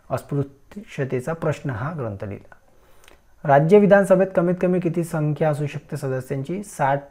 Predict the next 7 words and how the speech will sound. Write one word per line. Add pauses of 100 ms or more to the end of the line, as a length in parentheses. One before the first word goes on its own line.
(120)
असू
शकतात.
राज्याची
जी
विधानसभा
आहे, (440)
कमीत